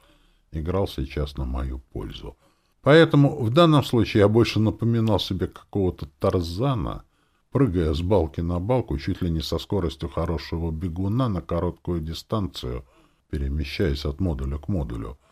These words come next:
пока, наконец-то, я не нашел тот самый ангар с челноками. Как это называется? Летная палуба?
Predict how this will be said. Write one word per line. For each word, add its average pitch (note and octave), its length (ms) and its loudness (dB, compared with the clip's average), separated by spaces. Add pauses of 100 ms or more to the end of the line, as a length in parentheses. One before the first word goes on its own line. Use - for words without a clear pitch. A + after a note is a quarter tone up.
(520)
пока, E3+ 360 4
наконец-то, A#2+ 600 4
я A2 180 6
не G2+ 120 2
нашел G2 400 0 (120)
тот A2 240 2
самый E2 440 0
ангар E2+ 440 -2
с - 40 -20
челноками. D2+ 1080 -4 (520)
Как F#2 220 -6
это G2 180 -8
называется? F#2+ 960 -6
Летная A#2 400 6
палуба? A2 640 6